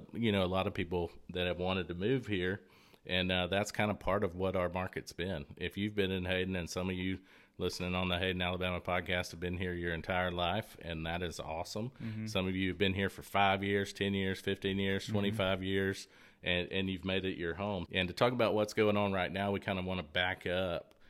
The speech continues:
Speaker 1: and talk a little bit about how crazy the market
Speaker 2: What
Speaker 1: was.
Speaker 2: happened?
Speaker 1: I don't know if we'll see times like that again, but they were exciting.
Speaker 2: Mm-hmm.
Speaker 1: And, uh, real estate was as fast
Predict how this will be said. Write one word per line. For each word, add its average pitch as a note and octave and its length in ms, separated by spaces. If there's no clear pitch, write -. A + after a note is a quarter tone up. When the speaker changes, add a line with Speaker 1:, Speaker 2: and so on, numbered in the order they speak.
Speaker 1:
and F2 120
talk F2+ 220
a F2 40
little A2+ 260
bit F2+ 240
about E2+ 320
how F2 180
crazy G2 460
the E2 100
market D#2+ 340
Speaker 2:
What D#3+ 100
Speaker 1:
was. E2+ 80
Speaker 2:
happened? A#2+ 420
Speaker 1:
I F#2+ 100
don't G#2+ 120
know A2 120
if G#2 100
we'll G#2+ 100
see G#2 240
times G2+ 340
like F#2+ 160
that F#2 180
again, F#2+ 400
but E2 340
they F2 140
were F2 140
exciting. F#2 640
Speaker 2:
Mm-hmm. A2 320
Speaker 1:
And, F2+ 260
uh, F2 180
real F#2+ 200
estate F#2 320
was E2+ 260
as D#2 160
fast F#2+ 600